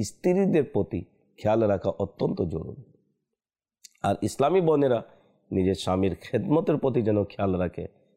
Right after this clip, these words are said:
তার কি প্রয়োজন, এটিও ইবাদত।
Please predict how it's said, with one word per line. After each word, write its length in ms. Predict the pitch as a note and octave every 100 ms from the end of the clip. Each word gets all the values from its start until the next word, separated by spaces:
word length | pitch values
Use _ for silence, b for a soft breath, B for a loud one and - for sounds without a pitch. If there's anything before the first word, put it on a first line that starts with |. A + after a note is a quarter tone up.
| _ -
তার 120 | E2+
কি 180 | - G#2+ A2
প্রয়োজন, 500 | - F#2+ F#2 D#3 - _ _ _ _ _ _ _ -
এটিও 300 | G2+ C#3+ E3
ইবাদত। 460 | G#2 E2 E2+ E2